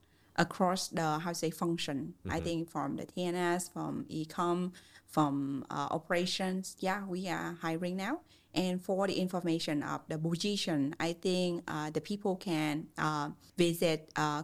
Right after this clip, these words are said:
Speaker 1: career dot tiktok dot com.
Speaker 2: Mm-hmm.
Speaker 1: Yeah, it's public owned kind of the position, available, uh, position together with the description requirement.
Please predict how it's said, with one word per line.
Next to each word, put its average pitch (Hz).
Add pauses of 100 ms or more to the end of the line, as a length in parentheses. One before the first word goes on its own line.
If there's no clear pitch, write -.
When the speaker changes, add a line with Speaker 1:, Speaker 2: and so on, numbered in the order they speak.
(120)
Speaker 1:
career 170
dot 170
tiktok -
dot 180
com. 175
Speaker 2:
Mm-hmm. 87 (180)
Speaker 1:
Yeah, 185
it's 180
public 220
owned 185
kind 180
of 156
the 156
position, 175
available, 156
uh, - (500)
position 170
together 165
with 151
the 156
description 190
requirement. 180